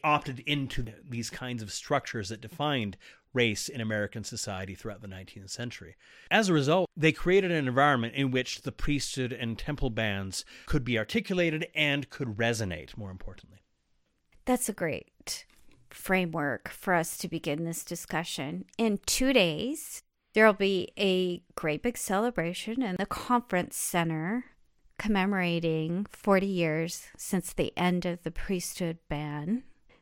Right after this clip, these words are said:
Speaker 2: that was in place in the L D S Church for about a hundred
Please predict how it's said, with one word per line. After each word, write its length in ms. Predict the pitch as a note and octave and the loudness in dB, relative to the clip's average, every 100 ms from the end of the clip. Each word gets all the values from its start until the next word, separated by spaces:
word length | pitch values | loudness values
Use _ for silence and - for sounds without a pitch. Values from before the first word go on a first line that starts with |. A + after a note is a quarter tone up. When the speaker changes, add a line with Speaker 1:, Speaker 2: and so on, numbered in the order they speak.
| - | 0
Speaker 2:
that 160 | - - | 2 4
was 220 | F#3 - | 2 2
in 160 | F#3 | 0
place 720 | E3+ - G3+ E3+ E3+ G3+ - - - | 0 2 2 2 0 -4 -8 -12 -6
in 180 | F#3+ G3 | 0 0
the 180 | F3 - | 0 -2
L 140 | - F3+ | 0 2
D 160 | F#3 | 2
S 260 | F3+ G3+ - - | 0 -2 -8 -6
Church 800 | - F3+ D#3+ F#3+ - - - - | 0 0 0 -4 -10 -10 -10 -12
for 340 | - A#3 A#3 - | 0 4 6 4
about 800 | F#3 F3+ E3+ F3 F3 F3 - - - - - _ - | 2 6 6 6 4 0 -4 -10 -12 -18 -20 _ -8
a 60 | E3 | -6
hundred 600 | D#3+ F#3 F3+ F#3 F3+ | -2 0 2 4 2